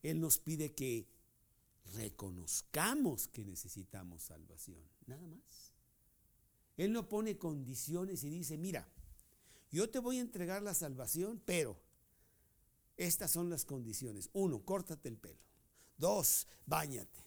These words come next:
Tres, entrega esto. Cuatro". No, nada de eso, no lo vemos por ningún lado. Sencillamente una necesidad de salvación,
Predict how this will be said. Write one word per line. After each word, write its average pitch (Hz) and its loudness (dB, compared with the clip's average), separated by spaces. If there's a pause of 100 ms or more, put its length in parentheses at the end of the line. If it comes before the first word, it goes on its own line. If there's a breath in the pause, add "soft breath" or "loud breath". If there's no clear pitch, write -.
(100)
Tres, - 6 (200 loud breath)
entrega 151 0
esto. 101 -6
Cuatro". 196 -2 (580 loud breath)
No, 175 -12
nada 220 -12
de 175 -10
eso, 151 -8
no 151 -6
lo 185 0
vemos 175 2
por 127 -4
ningún 123 -4
lado. 175 -12 (500 soft breath)
Sencillamente 131 -4 (260 loud breath)
una 131 -2
necesidad 110 -4
de 85 -14
salvación, 87 -8